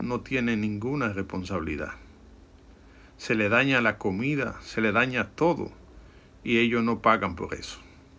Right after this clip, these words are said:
Lo que indica que hay una pérdida en la población cuando se va la luz. Esta ley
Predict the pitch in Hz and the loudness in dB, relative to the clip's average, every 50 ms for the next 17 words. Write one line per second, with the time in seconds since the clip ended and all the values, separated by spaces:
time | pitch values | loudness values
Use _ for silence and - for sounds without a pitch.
0 | - - - - - - - - - - - - - - - - - - - - | -20 -20 -20 -20 -20 -20 -20 -20 -20 -20 -20 -20 -20 -20 -20 -20 -20 -20 -10 -4
1 | - 120 107 - - 110 101 101 104 131 156 156 - - 117 101 - - 120 120 | -2 -2 0 0 -2 -2 -2 0 2 2 0 2 2 2 2 2 2 2 2 2
2 | 127 139 131 120 98 - - 131 147 156 147 135 120 98 92 95 92 95 98 101 | 2 2 0 0 -2 0 0 0 0 0 0 0 -2 -2 -2 -2 -2 -2 -2 -2
3 | 101 95 95 - 92 87 90 85 82 - - 131 139 139 131 127 - - - - | -4 -4 -4 -4 -6 -4 -4 -4 -4 -6 -6 -6 -4 -6 -6 -8 -12 -18 -20 -20
4 | - - - - - - - - - - - - - - - - - - - - | -20 -20 -20 -20 -20 -20 -20 -20 -20 -20 -20 -20 -20 -20 -20 -20 -20 -20 -20 -20
5 | - - - - - - - 120 110 104 107 98 - - 101 98 107 110 101 95 | -20 -20 -20 -20 -12 0 2 2 2 2 0 -2 -2 -2 0 2 2 2 2 2
6 | 95 85 80 80 82 - - - - - - - - - - - - - - - | -2 -4 -6 -8 -10 -14 -18 -20 -20 -20 -20 -20 -20 -20 -20 -20 -20 -20 -20 -20
7 | - - - - - - - - - - - - - - - 175 190 190 190 160 | -20 -20 -20 -20 -20 -20 -20 -20 -20 -20 -20 -20 -12 2 4 6 6 6 6 6
8 | 139 127 120 131 143 151 147 139 143 | 6 6 6 6 4 4 2 0 -2